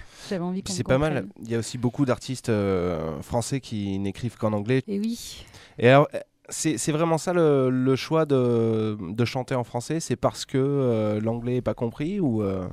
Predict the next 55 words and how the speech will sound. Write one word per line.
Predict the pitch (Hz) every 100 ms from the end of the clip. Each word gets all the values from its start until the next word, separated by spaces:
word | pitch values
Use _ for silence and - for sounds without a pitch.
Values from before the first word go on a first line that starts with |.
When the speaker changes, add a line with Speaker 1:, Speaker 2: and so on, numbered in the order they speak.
| -
Speaker 1:
Ah | 233 240
oui, | 254 240
oui. | 240 254
Bah, | 202 202
en |
fait, | 202 285
ce | -
qui | 226
s'est | 202 202
passé, | 208 247
c'est | 208
qu'en | 208 196
Angleterre, | 202 208 240 233
je | 202
fréquentais | - - 208 202
beaucoup | 208 254
une | 208
scène | 214 208
ouverte, | 208 254 - - - - -
euh, | 202 185 180 175
en | 175 196
Écosse, | 196 190 - - -
pardon. | - 135 - - - - - -
Je | -
fréquentais | 214 208 196
beaucoup | 196 196 247
une | 202
scène | 170 202
ouverte, | 202 220 - -
euh, | 196 170 160 156
où, | 165 156 151 165
où | 170
j'ai | 175
vu, | 160 185 208
euh, | 185 160 156
des, | 156 160 156 156 - - - -
des | 190
filles | - 214 208
comme | 202 190
moi, | 196 208 190
euh, |
toutes | 175 190
seules | 214 202
avec | 170 165
la | 180
guitare, | 160 175 190 202
ou | 180
des | 170 165
gars | 202 226
d'ailleurs, | 180 180 202 185
euh, | 160 151
c'était | 160 - 175
acoustique | 160 165 - - 269 - -
comme | - 196
ambiance. | 190 190 247 220 220